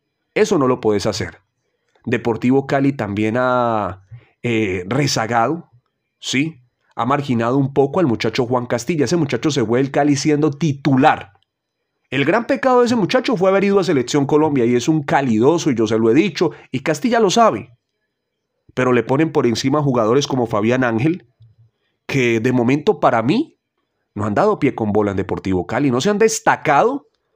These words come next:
para que sean titulares, inclusive por encima de Cabezas, que viene en un nivel superlativo, y es un jugador que poco a poco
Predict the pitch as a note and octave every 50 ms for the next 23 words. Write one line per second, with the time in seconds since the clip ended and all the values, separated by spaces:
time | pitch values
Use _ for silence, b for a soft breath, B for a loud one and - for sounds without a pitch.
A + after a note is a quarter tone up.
0 | _ _ _ _ - B2 B2 B2 A#2 - A#2+ A2+ C#3 D3+ E3+ G#3 F#3 - C3+ C3
1 | D#3 F#3 F#3+ D#3+ - - G#3 G#3+ - - G#3+ G3 - - G#3+ B3+ C4 - B3+ G#3+
2 | E3 C#3 C#3 F3+ F3 A3+ A#3 G#3 - - D3 B2+ C3+ F#3 A#3 A3 - C3 A2+ -
3 | - A2+ A#2 B2+ D3 D#3 D#3+ E3 D#3+ E3 D#3+ D#3+ D#3 C#3+ - E3+ - D#3 C3+ B2
4 | B2 A2+ - D3 C3+ C#3+ D#3 F#3 - b b b _ _ _ _ _ _ _ _
5 | _ _ _ _ _ _ - B2+ B2 - E3 D3+ F3 D#3+ C#3+ B2 A#2+ B2 A#2+ -
6 | C#3+ C#3+ C#3+ D3+ C#3+ C#3+ - D3 C3+ C3 - C3 B2+ B2 - - - b